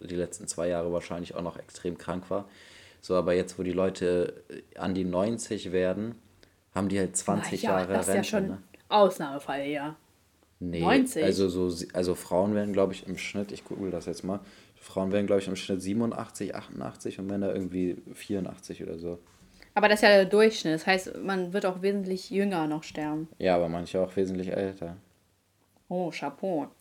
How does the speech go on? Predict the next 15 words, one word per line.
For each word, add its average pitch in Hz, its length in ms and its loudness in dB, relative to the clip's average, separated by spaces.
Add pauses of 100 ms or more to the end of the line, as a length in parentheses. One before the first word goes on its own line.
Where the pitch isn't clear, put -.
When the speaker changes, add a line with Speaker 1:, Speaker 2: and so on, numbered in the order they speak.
Speaker 2:
<laughs> - 580 -8 (1600)
Du 202 100 2
bist 180 180 2
also 180 160 6
ein 160 100 2
Optimist. 185 680 4 (340)
<laughs> - 340 0
Speaker 1:
Wie 123 200 4
alt 110 280 2
werden 104 280 6
Männer 98 280 4
in 85 120 -4
Deutschland? 85 640 0 (300)
Ja, 85 140 -2
okay. 98 360 0